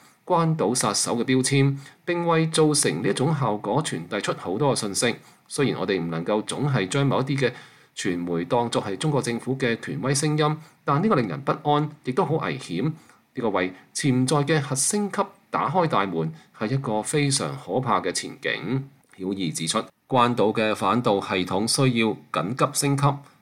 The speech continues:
提供三百六十度雷達覆蓋同埋足夠數量攻擊中國導彈嘅彈藥，以及成熟嘅指揮同埋控制系統。呢啲系統將會包括用於打擊彈道導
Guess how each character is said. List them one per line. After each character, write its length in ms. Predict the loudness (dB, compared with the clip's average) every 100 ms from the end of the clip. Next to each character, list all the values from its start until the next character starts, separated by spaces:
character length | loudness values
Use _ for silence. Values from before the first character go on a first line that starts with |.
| _
提 160 | 0 2
供 200 | 4 2
三 260 | 4 2 4
百 80 |
六 120 | 2 2
十 140 | -2
度 320 | 0 4 4
雷 200 | 4 2
達 220 | 2 0 0
覆 120 | -6 -6 -6
蓋 280 | 0 2
同 100 | 2
埋 100 | 0
足 140 | -2 -4
夠 180 | 2 2
數 240 | 4 2
量 220 | 4 2 0 -10 -20 _
攻 240 | 2 2
擊 140 | 2 -2 2
中 200 | 2 4
國 260 | 0 -2 -10 _
導 100 | 0
彈 400 | 0 0 0 0
嘅 140 | 0 0
彈 240 | 0 2
藥， 180 | 2 2 0 -16 _
以 100 | -2
及 100 | 0 0 -4 _ -4
成 320 | 0 0 -2
熟 120 | -4 0
嘅 120 | -2
指 240 | 0 -4
揮 240 | 2 2 2
同 160 | 0
埋 140 | -2 -2
控 220 | -2 -2
制 100 | 0 0
系 60 | -2 -6
統。 240 | -6 -4 -2
呢 160 | -2 -6 -2
啲 100 | 2
系 260 | 4 4
統 180 | 2 2
將 140 | 2 2
會 40 |
包 180 | 4 2
括 140 | 4 0
用 260 | 0 -2
於 140 | 0 2
打 200 | 2 0
擊 200 | 0 0
彈 180 | 0 2
道 160 | 0
導 120 | 2